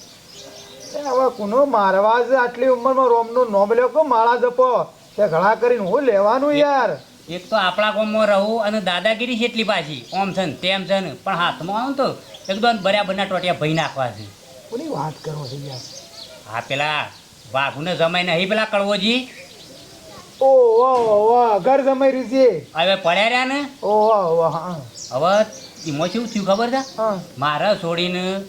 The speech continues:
Speaker 2: જમાઈ બે જણો ગાડી લઈને આવ્યા, નવી લાવ્યા છે તે.
Speaker 1: ઓ, તમારી પાસે જમાઈ નોકરિયાત છે કે?
Speaker 2: ઓવે.
Speaker 1: હા.
Speaker 2: તે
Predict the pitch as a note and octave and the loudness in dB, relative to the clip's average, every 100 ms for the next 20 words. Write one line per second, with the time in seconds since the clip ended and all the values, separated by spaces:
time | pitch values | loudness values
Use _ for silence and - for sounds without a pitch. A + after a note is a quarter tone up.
0 | - - - D#3+ D#3+ C#3+ C#3+ D3 D3+ C3 | -16 -16 -4 -2 0 -2 -2 -2 -2 -2
1 | C3+ B2+ C3 D3+ F#3+ G3+ E3 E3 D#3+ D3+ | -4 -4 -6 -4 -2 -2 -2 -2 -2 0
2 | C#3+ C#3 B2 C#3+ C#3+ G#3 G#3 G3+ F#3+ G3 | -2 -4 -8 -12 -6 0 2 2 0 0
3 | A3+ F#3+ G#3 A3+ A3 G#3+ C4 D4 D4 F4 | 0 0 0 0 0 0 2 2 2 0
4 | F4 F4 - F3+ F3 E3 C3 - F#3+ G3 | 2 0 0 0 2 2 0 -8 -6 -4
5 | G#3+ A3 | -2 0